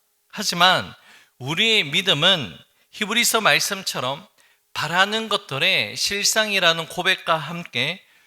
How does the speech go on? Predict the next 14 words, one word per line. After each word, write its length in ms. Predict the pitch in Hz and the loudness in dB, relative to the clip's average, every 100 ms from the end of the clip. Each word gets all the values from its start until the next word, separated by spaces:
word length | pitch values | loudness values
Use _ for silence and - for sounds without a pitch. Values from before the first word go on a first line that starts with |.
| _ _ | _ _
보이지 500 | 139 160 208 - 214 | -2 0 2 4 4
않는 340 | 185 185 180 | 4 0 -6
것들의 600 | 165 - 131 151 160 101 | -6 -4 0 4 4 2
증거라는 920 | - 143 151 185 196 180 127 143 143 98 | 0 -4 -4 0 2 4 2 0 -2 -4
그 180 | - 175 | -4 -4
확신 420 | 156 208 - 220 | -4 -6 -4 -4
속에서 680 | - 160 123 - 165 117 85 _ _ - | -4 -4 -4 0 0 0 -4 _ _ -10
우리는 600 | 127 175 139 143 131 117 _ _ _ | -2 -2 0 -2 -4 -12 _ _ _
오늘도 520 | 196 202 165 123 151 180 _ _ | -6 -4 -4 -4 -8 -10 _ _
믿음의 440 | 147 165 165 165 - | 0 2 2 0 -2
발걸음을 800 | 131 110 - 135 117 139 107 - | -4 -4 -4 -4 -2 -4 -4 -8
옮겨 460 | 160 160 147 156 | -8 -6 -4 -4
나가고 460 | 147 113 113 151 135 | -4 -6 -2 -2 -2
있습니다. 440 | - - 85 - | -8 -10 -14 -20